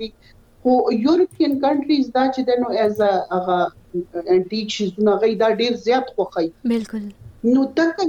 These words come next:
Speaker 1: شیزونه که مونږ د دوی، آه، انټرنیشنل مارکیټ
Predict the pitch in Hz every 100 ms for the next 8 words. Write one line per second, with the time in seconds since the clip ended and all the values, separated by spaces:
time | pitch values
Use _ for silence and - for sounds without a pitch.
0 | - 330 277 285 311 262 233 302 302 233
1 | 220 247 285 269 196 208 208 208 - 190
2 | 185 190 240 302 - 330 262 233 - 320
3 | 339